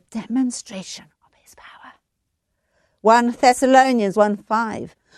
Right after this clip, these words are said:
"For our gospel came to you not only in word, but also in power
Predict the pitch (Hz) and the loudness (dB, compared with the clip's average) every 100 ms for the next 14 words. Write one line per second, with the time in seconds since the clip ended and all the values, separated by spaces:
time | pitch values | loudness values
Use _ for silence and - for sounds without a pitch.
0 | _ - - 240 240 214 233 262 254 208 | _ 4 4 6 4 4 4 2 0 -2
1 | 208 240 220 220 214 220 226 _ _ 277 | 0 0 -2 -4 -2 -2 -2 _ _ -4
2 | 359 254 277 220 202 190 269 190 190 247 | 0 2 4 2 0 0 2 2 2 2
3 | - _ _ _ _ 247 - - 330 370 | -2 _ _ _ _ 0 2 6 6 4
4 | - 370 330 - 277 277 262 - - - | 2 4 4 4 2 2 -2 -8 -8 0
5 | 320 320 233 233 | 2 4 4 2